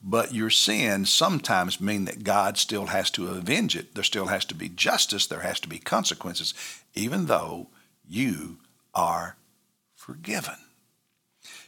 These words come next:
And people who genu-, genuine, genuinely repent, I mean, they are real in their repentance and they are broken over the sin,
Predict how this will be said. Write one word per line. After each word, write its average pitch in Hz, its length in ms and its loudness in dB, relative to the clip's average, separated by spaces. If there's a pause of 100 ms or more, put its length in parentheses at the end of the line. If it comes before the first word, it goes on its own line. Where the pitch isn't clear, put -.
And 98 140 -2
people 147 320 2
who 113 160 0
genu-, 131 680 2
genuine, 156 720 2
genuinely 143 760 4
repent, 98 840 -2 (800)
I 110 60 4
mean, 110 220 4
they 131 200 4
are 92 160 4
real 95 720 2
in 95 200 -4
their 113 120 4
repentance 107 480 0
and 95 160 -4
they 123 60 0
are 107 100 2
broken 85 540 2
over 80 180 -2
the 76 100 -4
sin, 101 280 0